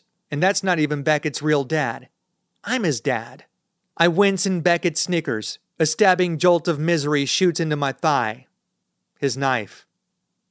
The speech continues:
I hope he missed the main vein. "Beckett," shouts a deepened version of Natasha's voice. "No, Mom,"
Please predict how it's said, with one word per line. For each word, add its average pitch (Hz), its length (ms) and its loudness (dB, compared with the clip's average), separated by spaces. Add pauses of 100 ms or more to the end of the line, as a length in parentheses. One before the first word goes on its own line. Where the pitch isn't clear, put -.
(120)
I 147 80 2
hope 202 220 4
he 180 80 2
missed 170 260 0
the 160 60 0
main 147 340 -2
vein. 113 440 -4 (920)
"Beckett," 147 680 -6 (220)
shouts 156 340 0
a 156 40 0
deepened 151 460 -2
version 147 420 0
of 131 80 -6
Natasha's 127 560 -4
voice. 131 600 -4 (800)
"No, 175 340 0
Mom," 123 540 -4